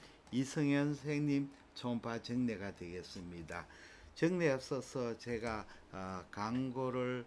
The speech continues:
하나 하겠습니다. 광고를 하겠습니다. 광고는, 어, 초음파를 그 공부하시는 분에게는 스캔법 동영상이,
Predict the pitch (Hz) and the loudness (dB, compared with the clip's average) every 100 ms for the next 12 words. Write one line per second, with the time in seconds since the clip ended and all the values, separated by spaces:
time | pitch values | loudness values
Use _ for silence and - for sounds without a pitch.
0 | - - - 113 104 104 98 92 - - | -12 -20 -10 -6 -4 -4 -6 -8 -16 -16
1 | - 92 101 98 92 - 101 95 85 87 | -10 -8 -4 -4 -6 -8 -6 -6 -6 -10
2 | - 101 104 107 98 92 90 85 - 92 | -8 -8 -4 -6 -6 -8 -10 -12 -14 -14
3 | 87 85 - 95 135 - - - - 120 | -12 -12 -10 -10 -10 -12 -20 -20 -2 0
4 | 127 131 135 131 127 123 123 123 - - | 2 2 2 2 0 0 0 -2 -8 -20
5 | - - 90 87 87 85 82 - - - | -16 -12 -8 -8 -6 -8 -8 -14 -20 -20
6 | - - - - - - 151 151 190 170 | -20 -20 -20 -20 -12 2 4 4 2 4
7 | 156 127 - - - 110 110 107 98 - | 4 4 -4 -16 -8 -2 2 2 0 -4
8 | 107 110 127 123 139 127 113 113 110 104 | -4 2 2 0 -2 -2 0 -2 -2 -2
9 | 101 101 95 - - 185 175 156 120 - | -4 -4 -8 -12 -4 -2 0 0 -2 -2
10 | 117 113 123 127 127 127 113 107 | -2 0 2 0 -2 -4 -4 -4